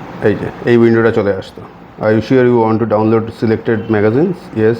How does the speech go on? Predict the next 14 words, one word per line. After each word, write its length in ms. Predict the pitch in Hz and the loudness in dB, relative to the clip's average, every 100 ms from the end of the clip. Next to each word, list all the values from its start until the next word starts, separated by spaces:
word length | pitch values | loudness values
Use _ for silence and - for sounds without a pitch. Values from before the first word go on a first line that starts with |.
| - - - - - - - - - - - - - | -6 -20 -20 -20 -20 -20 -20 -20 -20 -20 -20 -20 -4
এবার 220 | 113 110 | 0 2
ও 100 | 107 | 4
এখানে 440 | 107 117 120 160 220 - - - | 2 0 0 0 -2 -6 -12 0
কিউট 360 | 120 107 85 - - - - - - - - - - - - - - - - - | 2 2 -4 -16 -20 -20 -20 -20 -20 -20 -20 -20 -20 -20 -20 -20 -20 -20 -16 -6
ডাউনলোড 320 | 107 110 113 104 | 0 2 2 2
হবে 220 | 104 104 | 0 0
আর 100 | 92 | -2
কি, 60 | 107 | -8
এই 100 | 104 | -8
যে 80 | 104 | -4
হতে 180 | 113 | -2
শুরু 200 | 104 101 | -2 -4
করলো, 280 | 98 95 95 - - - - 135 - - - - - - - - - - - - - - - - - - - - - - - - - 104 | -2 -4 -4 -10 -6 -6 -2 0 0 0 -4 -8 -18 -20 -20 -20 -20 -20 -20 -20 -20 -20 -20 -20 -20 -20 -20 -20 -20 -20 -20 -20 -8 -4
হচ্ছে, 400 | 98 - 110 | -4 0 0